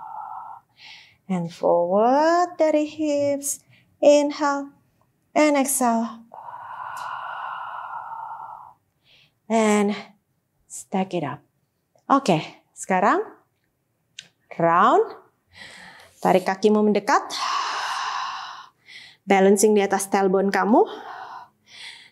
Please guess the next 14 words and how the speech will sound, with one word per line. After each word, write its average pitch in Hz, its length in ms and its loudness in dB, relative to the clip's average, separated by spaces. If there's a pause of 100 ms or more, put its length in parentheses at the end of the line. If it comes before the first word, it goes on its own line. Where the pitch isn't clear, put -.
Satu 196 320 2
kaki 190 320 0
naik. 226 400 0 (1800)
Engage 180 400 4
abdominalsmu. 214 720 4 (400)
Satu - 320 -2
kaki 208 320 4
lagi 208 160 2
naik. 208 320 6 (720)
Toesnya 214 400 6
ketemu. 226 720 4 (400)
Kneesnya 240 560 6
dibuka 208 400 4
arah 196 340 -2